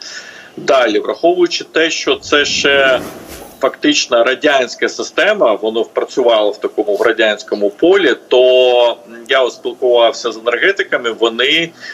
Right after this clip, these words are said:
говорять, що у росіян можуть виникнути проблеми з, е,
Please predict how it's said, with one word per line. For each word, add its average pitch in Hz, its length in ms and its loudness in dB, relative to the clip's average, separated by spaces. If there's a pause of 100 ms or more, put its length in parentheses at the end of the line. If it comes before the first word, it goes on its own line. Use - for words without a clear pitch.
(180)
говорять, 123 420 2
що 123 220 2
у 123 40 4
росіян 123 580 0
можуть 127 340 0
виникнути 123 760 -2
проблеми 120 680 0
з, - 280 -8
е, 117 340 2